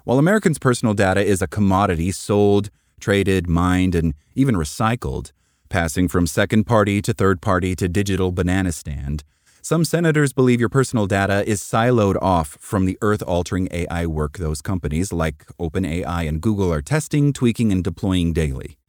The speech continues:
They want to predict the future for purposes of marketing and selling products, and that's already there, says Florida Republican Marco Rubio,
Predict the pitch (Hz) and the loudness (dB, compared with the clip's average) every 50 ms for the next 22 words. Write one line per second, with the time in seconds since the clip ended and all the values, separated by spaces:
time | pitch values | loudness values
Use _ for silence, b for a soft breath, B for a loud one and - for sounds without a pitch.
0 | _ _ _ _ _ _ _ _ _ _ _ - 98 98 117 147 147 - 131 - | _ _ _ _ _ _ _ _ _ _ _ -2 0 2 2 2 2 0 -2 -2
1 | - 123 110 123 113 - - 87 - 139 143 139 - 107 82 - 92 76 - 127 | -2 0 0 0 0 0 -2 -2 0 2 0 2 0 -2 -2 -2 -4 0 0 -2
2 | - 117 98 - 110 92 - 85 78 87 90 107 113 - 98 87 85 82 78 78 | 0 0 -4 -4 -4 -4 -2 -2 -2 0 0 0 0 0 0 0 0 0 0 -2
3 | - 110 95 92 87 82 - - 107 104 87 78 73 - - 87 85 90 110 135 | -2 -4 -2 0 -2 -2 -2 -2 -2 -2 -2 -2 -4 -6 -6 -4 -2 -2 -2 -2
4 | - - 85 101 104 104 98 85 76 73 67 78 90 92 76 67 64 71 - - | -4 -2 0 0 2 2 2 0 0 -2 -2 0 0 0 0 -2 -6 -10 -6 -6
5 | 98 87 - - 120 120 117 117 107 98 90 87 87 80 98 95 92 90 - 92 | -6 -6 -6 -4 -2 0 2 2 2 2 0 -2 -2 -2 -4 -4 -4 -4 -4 -2
6 | 87 87 82 82 80 73 80 76 73 80 92 95 82 73 71 67 67 - - | 0 0 0 0 0 -2 -4 -4 -2 0 -2 -2 0 -2 -4 -4 -6 -8 -10